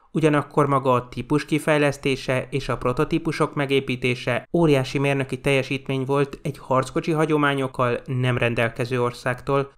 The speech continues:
amit tovább növelt, hogy Brazília egy gyenge iparú dél-amerikai ország volt,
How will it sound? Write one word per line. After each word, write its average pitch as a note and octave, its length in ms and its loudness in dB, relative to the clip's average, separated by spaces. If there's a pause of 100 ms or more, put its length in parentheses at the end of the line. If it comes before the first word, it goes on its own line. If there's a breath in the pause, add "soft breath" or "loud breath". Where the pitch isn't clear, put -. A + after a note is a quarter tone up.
amit C#3+ 340 -2
tovább D3+ 320 4
növelt, C3+ 420 -2 (180 soft breath)
hogy C3 180 -2
Brazília C#3 840 2
egy D#3+ 160 0
gyenge D3 380 2
iparú C#3 420 2
dél-amerikai B2+ 720 2
ország B2+ 440 -4
volt, D3 300 0